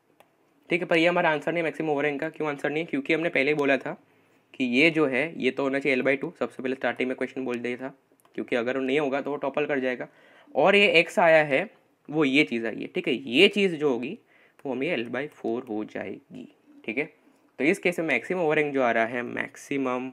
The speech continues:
ओवरहैंग जो आ रहा है कितना आ जाएगा,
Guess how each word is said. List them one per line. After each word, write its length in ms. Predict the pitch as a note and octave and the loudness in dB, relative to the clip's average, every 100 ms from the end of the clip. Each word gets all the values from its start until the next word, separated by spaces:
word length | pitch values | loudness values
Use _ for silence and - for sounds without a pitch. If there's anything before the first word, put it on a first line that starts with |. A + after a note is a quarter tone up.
| _ _ _ _ _ _ _ - | _ _ _ _ _ _ _ -10
ओवरहैंग 920 | A2+ A#2 A#2+ B2+ B2 A#2+ A#2+ G#2+ G#2+ G2+ - _ _ _ _ _ _ _ _ _ - | -6 -2 2 2 0 -4 -2 -2 -4 -12 -20 _ _ _ _ _ _ _ _ _ -10
जो 80 | - | -6
आ 260 | - G#2+ B2 | 0 4 4
रहा 340 | B2+ B2 A#2+ | 4 2 0
है 240 | A2+ A2+ G2+ C#3 _ _ _ _ _ _ - | 0 -4 -4 -8 _ _ _ _ _ _ -6
कितना 260 | B2+ B2 | -6 -4
आ 40 | A#2+ | -4
जाएगा, 340 | A#2 G#2+ F#3 | -4 -6 -10